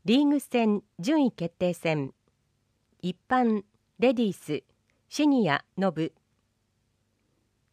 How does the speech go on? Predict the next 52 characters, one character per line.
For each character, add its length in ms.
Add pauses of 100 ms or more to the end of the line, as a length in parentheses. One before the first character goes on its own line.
(100)
二 100
千 240
二 120
十 200
一 220
年 220
二 100
月 280
二 140
十 100
日 160
土 120
曜、 440
九 100
時 100
か 140
ら 80
十 220
七 240
時。 180 (960)
小 200
学 200
生 260
以 60
上 240
の 240 (200)
区 120
内 280
在 260
住、 380
在 260
勤、 440
在 240
学、 480
在 220
ク 120
ラ 100
ブ 80
者 160
に 100
よ 80
る 80
チ 200
ー 100
ム。 180 (580)
先 220
着 360 (120)
各 260
六 200
チ 180
ー 80
ム。 180